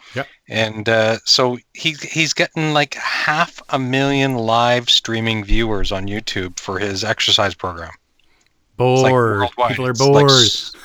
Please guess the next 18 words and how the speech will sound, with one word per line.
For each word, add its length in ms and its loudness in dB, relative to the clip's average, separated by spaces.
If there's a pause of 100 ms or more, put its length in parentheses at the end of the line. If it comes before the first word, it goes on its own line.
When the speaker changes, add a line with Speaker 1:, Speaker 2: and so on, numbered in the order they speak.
(140)
Speaker 2:
<laughs> 840 0 (380)
but 100 2
it, 240 -2
it's, 280 0
it's 180 -2
amazing 440 -2
to 60 -6
see 180 -2
people 280 -14
coming 300 -6
together 380 -4
in, 120 -8 (280)
in 140 -8
such 280 -4
unique 440 -2
ways 440 0
to, 420 -4
uh, 160 2